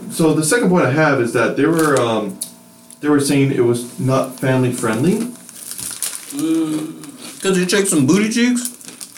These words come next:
Speaker 3: Is
Speaker 1: First,
Speaker 3: that why?
Speaker 1: first, yeah. That was, that was the main thing in it, you know, the way they were dressed and the movement and stuff. First of all, it's not like Shakira and J-Lo are new to the block. They are fifty and forty-three years old
Speaker 2: Facts.
Speaker 1: and look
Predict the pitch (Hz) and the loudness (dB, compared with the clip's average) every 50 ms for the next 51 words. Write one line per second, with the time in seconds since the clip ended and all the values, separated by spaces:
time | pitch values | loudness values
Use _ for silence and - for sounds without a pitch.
0 | - - - 151 143 233 - 196 208 208 214 220 233 240 - - - - - - | -18 -12 -6 2 4 4 6 6 6 6 6 4 4 2 0 -2 -4 -6 -6 -8
1 | - - 170 160 165 - - - - 185 - - - - - 170 165 156 156 156 | -4 0 2 2 2 0 -2 -6 -10 -10 -10 -10 -12 -6 -4 0 2 4 4 4
2 | 160 143 139 135 156 - 147 151 151 147 143 143 143 143 135 143 139 139 139 135 | 4 2 0 -2 -2 0 2 2 2 2 2 2 2 2 2 2 4 4 4 4
3 | 123 120 117 117 113 110 113 110 123 131 135 131 123 120 120 120 120 - 123 123 | 4 2 0 0 0 0 0 2 4 4 4 4 4 4 2 2 0 0 0 0
4 | 123 123 123 - 123 107 107 104 104 107 120 127 127 123 123 123 127 123 127 123 | 0 0 0 -2 -4 -4 -4 -6 -6 -2 -2 0 0 0 0 0 0 0 -2 -2
5 | - - 135 131 131 135 - - - - - - - - - 202 208 - - 147 | -2 0 2 2 2 0 -2 -8 -14 -18 -20 -20 -14 -4 4 4 6 6 6 4
6 | 247 - - - - - - - - - - - - - - - - 170 185 190 | 4 2 2 0 -6 -12 -14 -14 -12 -10 -10 -10 -8 -8 -8 -4 0 2 2 2
7 | 196 233 247 233 190 - - 170 156 - 170 165 156 147 139 131 127 131 127 120 | 4 4 4 4 2 2 2 0 0 0 2 2 2 2 2 2 4 4 4 4
8 | 113 107 107 107 104 - - 127 120 117 117 117 120 127 135 127 - 123 113 - | 4 2 0 -2 -2 -4 -2 0 2 2 2 2 2 0 0 0 0 0 0 0
9 | 117 113 113 113 - - - - - - - - - - - - - 143 165 190 | 2 0 0 -2 -4 -8 -14 -20 -18 -18 -14 -14 -14 -14 -14 -12 -4 0 2 4
10 | 196 165 143 127 - - - 190 190 190 202 208 190 - - 139 131 123 - 160 | 4 4 2 0 0 2 4 4 4 4 2 -2 -2 -2 0 0 -2 -2 0 0
11 | 165 160 170 165 151 151 147 143 143 135 143 135 123 104 101 - 98 95 90 - | 2 2 2 2 2 2 4 4 4 2 2 2 2 2 0 -2 -6 -8 -10 -12
12 | - - 139 139 139 147 160 175 175 170 - | -8 -2 2 4 4 6 6 4 4 2 -4